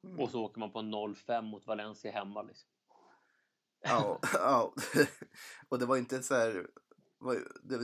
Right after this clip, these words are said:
Speaker 1: gick ju
Speaker 2: Det var ju
Speaker 1: snabbt
Speaker 2: ingen
Speaker 1: och,
Speaker 2: pardon, liksom.
Speaker 1: nej, det var ju snabbt och kvickt också, för att
Speaker 2: Ja.
Speaker 1: Valencia som oftast inte är så snabba att kvicka med att,
Speaker 2: Mm.
Speaker 1: eh, sänka sina byten. Eh,
Speaker 2: Mm.
Speaker 1: där har de ju ändå prickat rätt under vintern, måste jag säga, för att de ändå gav den fight.
Speaker 2: Mm.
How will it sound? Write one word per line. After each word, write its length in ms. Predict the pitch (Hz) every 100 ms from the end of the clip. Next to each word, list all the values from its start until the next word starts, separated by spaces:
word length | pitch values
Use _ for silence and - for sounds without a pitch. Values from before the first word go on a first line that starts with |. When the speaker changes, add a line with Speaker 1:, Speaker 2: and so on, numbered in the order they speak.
| 120 117 135
Speaker 1:
gick 120 | 139
ju 20 | 139
Speaker 2:
Det 60 |
var 60 | 135
ju 80 | 131
Speaker 1:
snabbt 180 | 160 143
Speaker 2:
ingen 160 | 123 120
Speaker 1:
och, 80 |
Speaker 2:
pardon, 420 | 135 113 123 107 101
liksom. 220 | - 143
Speaker 1:
nej, 60 |
det 60 | 143
var 80 | 135
ju 60 |
snabbt 400 | 135 139 131 -
och 100 | 135
kvickt 360 | - 151 123 -
också, 340 | 95 - 98
för 100 | 101
att 40 | 117
Speaker 2:
Ja. 20 |
Speaker 1:
Valencia 460 | - 123 123 110 110
som 260 | 110 107 107
oftast 380 | 110 - 107
inte 260 | 123 110 127
är 160 | 143 110
så 100 | 101
snabba 360 | 120 101 95
att 100 | 95
kvicka 300 | 98 95 -
med 160 | 85 87
att, 220 | 95 -
Speaker 2:
Mm. 200 | 120 98
Speaker 1:
eh, 60 | 101
sänka 320 | - 101 101
sina 180 | 101 98
byten. 400 | 98 113 - - - - - - - - _ -
Eh, 160 | 98 98
Speaker 2:
Mm. 180 | 78 - _ _ _ _ _ -
Speaker 1:
där 340 | 120 160 220
har 120 | 185
de 160 | 139 135
ju 60 | 127
ändå 160 | 104
prickat 380 | - 117 113 -
rätt 180 | 104 104
under 180 | 107 107
vintern, 540 | 110 185 165 123 104
måste 200 | 104 104
jag 60 | 104
säga, 200 | 113 104
för 120 | 104
att 200 | 117 113 -
de 180 | 120
ändå 220 | 120 113 143
gav 380 | 143 185 185
den 180 | 123 117
fight. 640 | 110 - - - - - - _ _ _ -
Speaker 2:
Mm. 180 | 107